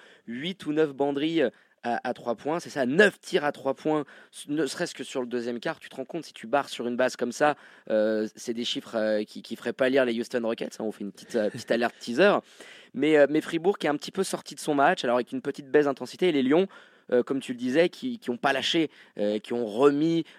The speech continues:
euh, surtout sur les switches défensifs. Il y a eu un cinq que j'ai bien aimé,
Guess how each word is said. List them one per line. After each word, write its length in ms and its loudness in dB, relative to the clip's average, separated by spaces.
euh, 500 -2
surtout 260 -12
sur 160 -4
les 80 0
switches 320 -6
défensifs. 640 -4
Il 60 -10
y 60 4
a 40 8
eu 100 6
un 100 6
cinq 300 2
que 100 -4
j'ai 120 -2
bien 240 0
aimé, 320 4